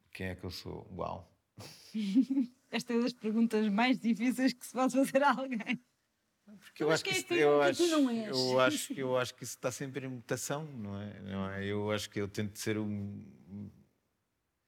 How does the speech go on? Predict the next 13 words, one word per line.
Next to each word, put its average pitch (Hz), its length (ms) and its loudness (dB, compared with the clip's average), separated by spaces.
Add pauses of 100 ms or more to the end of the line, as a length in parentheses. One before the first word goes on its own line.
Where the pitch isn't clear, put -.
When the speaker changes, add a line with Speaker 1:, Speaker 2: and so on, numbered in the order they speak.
(800)
Speaker 1:
melhor 104 380 -2
do 101 100 -10
que - 100 -20
fui 107 240 -4
ontem 113 580 -4
e, 113 400 -8
e, - 20 -4
estás 110 240 -10
a 104 80 -8
ver, 101 160 -12
sim. - 280 -12 (1600)
E, 98 220 -10 (480)
uau. 92 360 -12